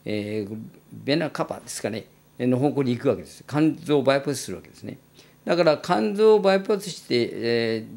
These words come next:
ー、静脈管を、に行った血流、血液量と、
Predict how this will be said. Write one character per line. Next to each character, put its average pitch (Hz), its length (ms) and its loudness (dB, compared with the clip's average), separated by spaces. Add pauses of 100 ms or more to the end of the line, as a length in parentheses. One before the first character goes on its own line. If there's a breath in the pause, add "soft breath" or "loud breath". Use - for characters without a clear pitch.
ー、 - 20 -10
静 170 200 2
脈 202 380 -2
管 113 340 -2
を、 156 240 0 (320)
に 127 140 0
行 127 100 -2
っ - 20 -16
た 131 160 2
血 135 300 -4
流、 135 340 0
血 135 240 -2
液 135 220 0
量 101 140 -2
と、 - 420 -2